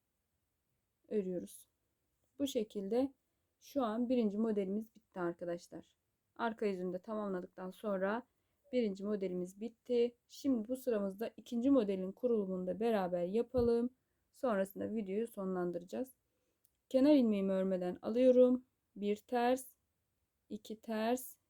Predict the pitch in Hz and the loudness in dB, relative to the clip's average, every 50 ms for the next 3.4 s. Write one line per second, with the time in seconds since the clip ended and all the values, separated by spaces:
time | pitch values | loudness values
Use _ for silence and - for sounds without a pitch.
0 | _ _ - 214 208 196 180 180 165 175 - - - - _ _ _ - 190 190 | _ _ -8 -4 -4 -4 -4 -6 -12 -12 -14 -14 -20 -20 _ _ _ -16 -16 -14
1 | - 196 196 _ _ _ _ _ _ _ _ _ _ _ _ _ _ _ _ _ | -14 -14 -16 _ _ _ _ _ _ _ _ _ _ _ _ _ _ _ _ _
2 | _ _ _ _ _ _ _ _ _ - 214 202 196 202 208 - _ - 226 208 | _ _ _ _ _ _ _ _ _ -12 -8 -6 -4 -6 -6 -8 _ -8 -6 -4
3 | 214 214 226 233 254 - - - | -2 0 -2 -2 -4 -6 -10 -18